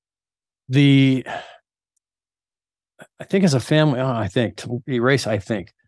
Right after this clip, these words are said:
family businesses need to recognize where they are strong and where they are not. And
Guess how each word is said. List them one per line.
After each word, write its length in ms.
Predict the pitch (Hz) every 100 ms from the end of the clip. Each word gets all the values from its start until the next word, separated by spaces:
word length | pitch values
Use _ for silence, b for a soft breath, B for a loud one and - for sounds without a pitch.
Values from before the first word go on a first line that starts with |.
| _ _
family 340 | - 190 214 143
businesses 960 | 135 123 131 - 127 120 117 101 - - _ _ _ _ 131
need 300 | 131 151 131
to 80 |
recognize 800 | 120 120 117 120 117 110 107 101 120 -
where 440 | 120 117 120 135
they 120 | 139
are 140 | 139 123
strong 540 | - 117 110 107 107
and 120 | 104
where 140 | 104 101
they 120 | 101
are 140 | 98 95
not. 420 | 92 95 - - _ _ _ _ _ _ _ _
And 560 | 123 113 110 107 107